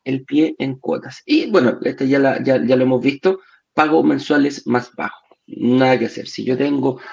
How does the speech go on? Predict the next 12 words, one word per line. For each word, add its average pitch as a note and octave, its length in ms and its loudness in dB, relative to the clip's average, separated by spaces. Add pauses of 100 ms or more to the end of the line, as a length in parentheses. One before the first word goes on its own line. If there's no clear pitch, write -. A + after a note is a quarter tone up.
(140)
un B2+ 200 -4
proyecto B2+ 540 0
que - 100 -4
tengo B2 200 4
que A#2+ 60 2
pagar A2+ 300 0
veinte D#3 360 2
millones D3 360 2
de C#3+ 120 2
pesos, A#2 440 -2
de, A2 440 0
de, G#2 460 -6